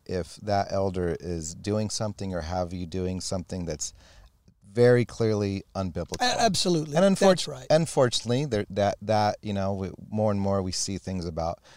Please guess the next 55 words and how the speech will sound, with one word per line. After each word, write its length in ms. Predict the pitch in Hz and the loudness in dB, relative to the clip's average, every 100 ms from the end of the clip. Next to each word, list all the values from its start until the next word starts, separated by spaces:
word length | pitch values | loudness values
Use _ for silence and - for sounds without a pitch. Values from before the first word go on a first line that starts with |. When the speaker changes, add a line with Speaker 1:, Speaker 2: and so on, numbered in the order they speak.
| _ _ | _ _
Speaker 1:
sexual 480 | - 104 - 98 90 | -2 -2 -2 -4 -4
scandals 560 | - 95 92 90 87 | -4 -4 -2 -4 -6
and 100 | 90 | -8
things 260 | - 87 78 | -8 -8 -6
like 160 | 80 | -4
Speaker 2:
Sure. 360 | - - 330 - | -2 0 0 0
Speaker 1:
that. 20 | |
And, 180 | - - | -4 -6
and 100 | 196 | -6
so, 320 | - 107 98 - | -2 -2 -2 -2
you 80 | |
know, 140 | 127 98 | -2 0
that, 180 | 117 123 | 0 0
that's 160 | 127 | -2
kind 220 | - 151 | 0 2
of 80 | 120 | 2
an 80 | 104 | 2
obvious 500 | - 101 101 95 - | 2 2 2 -2 -4
thing. 220 | 90 90 | -6 -6
But 80 | 98 | -4
as 120 | 95 | -6
far 260 | - 127 131 | 2 4 4
as 260 | 117 92 - - - - _ _ - | 2 -2 -10 -20 -20 -20 _ _ -4
things 380 | 143 151 151 123 | 0 2 2 0
that 120 | 101 | 2
have 180 | 107 - | 0 0
to 120 | 110 | -6
do 400 | 92 107 104 98 | -4 -2 -2 -6
with, 460 | 98 98 98 95 95 | -6 -4 -4 -6 -8
um, 300 | 87 80 82 - - _ - | -8 -8 -12 -18 -20 _ -2
the, 160 | 101 - | -2 0
the 80 | 104 | -2
way 160 | 101 113 | 2 4
you 160 | 107 | 2
do 220 | 92 120 123 | 2 0 0
things, 500 | - 123 123 120 104 | 2 4 4 2 2
the 80 | |
way 140 | 95 95 | 2 0
things 280 | - 101 92 | 0 -4 -4
are 60 | |
done 180 | 92 98 | -2 -2
around 220 | 95 92 | -2 -2
the 80 | 85 | -4
church, 680 | - - 147 131 127 - - _ | -6 -4 0 0 -2 -6 -10 _
um, 520 | 101 98 92 90 90 - | -6 -6 -6 -8 -10 -14
you 140 | 110 117 | -10 -6
know, 240 | 95 113 113 | -6 -6 -10
we 140 | 107 | -10
just 200 | 117 - | -8 -6
need 100 | 104 | -6
to 60 | 95 | -6
s-, 180 | - - | -8 -6
submit 400 | - 95 104 92 | -6 -4 -6 -6
to 120 | 104 | -2
our 140 | 98 | -2